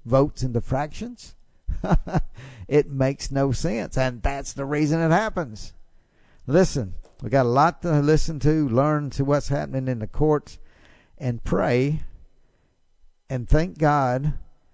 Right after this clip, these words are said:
that there's still a chance out there for the truth to win out.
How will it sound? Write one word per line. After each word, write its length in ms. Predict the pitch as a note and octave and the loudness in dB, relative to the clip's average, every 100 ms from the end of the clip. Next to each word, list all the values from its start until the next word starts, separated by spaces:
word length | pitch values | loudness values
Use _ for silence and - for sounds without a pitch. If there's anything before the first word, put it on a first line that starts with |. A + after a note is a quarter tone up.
| _ _ - | _ _ -6
that 140 | G#2+ | -4
there's 140 | A#2+ - | -4 -6
still 300 | - D3 F3 | 0 2 2
a 60 | |
chance 420 | - E3+ C3+ A#2+ | 0 0 -2 -4
out 220 | C3 A2 - | -2 -2 -2
there 380 | G#2 G#2+ A#2+ - - _ _ _ - | -4 -4 -4 -6 -10 _ _ _ 0
for 140 | B2 | 2
the 100 | A2+ | 2
truth 560 | - - G3+ E3 A#2+ - | -2 -2 2 2 2 -2
to 80 | |
win 220 | C3+ D3 C#3+ | 0 0 0
out. 280 | C#3 E2 | -4 -6